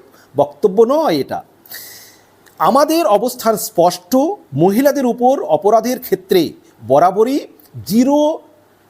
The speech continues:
টলারেন্স নীতি অনুসরণ করা হয়েছে এবং ভবিষ্যতেও করা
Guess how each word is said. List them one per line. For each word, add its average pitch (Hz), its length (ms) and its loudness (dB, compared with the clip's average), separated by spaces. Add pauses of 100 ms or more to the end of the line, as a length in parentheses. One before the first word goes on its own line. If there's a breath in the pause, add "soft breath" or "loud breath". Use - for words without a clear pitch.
(140)
টলারেন্স 220 640 2
নীতি 170 300 0
অনুসরণ 240 680 0
করা 170 280 2
হয়েছে 214 600 -2 (220 soft breath)
এবং 220 260 0
ভবিষ্যতেও 170 560 -2
করা 139 320 0